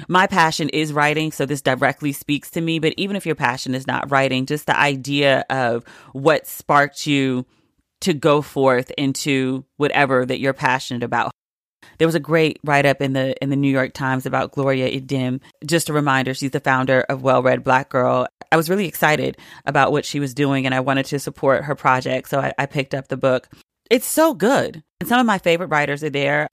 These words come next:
Lynn Nottage, Veronica Chambers, Marita Golden,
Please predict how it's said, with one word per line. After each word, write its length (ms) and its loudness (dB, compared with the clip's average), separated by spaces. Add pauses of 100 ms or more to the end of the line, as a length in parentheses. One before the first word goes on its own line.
(140)
Lynn 300 0
Nottage, 580 0 (320)
Veronica 460 2
Chambers, 520 0
Marita 500 0
Golden, 680 -2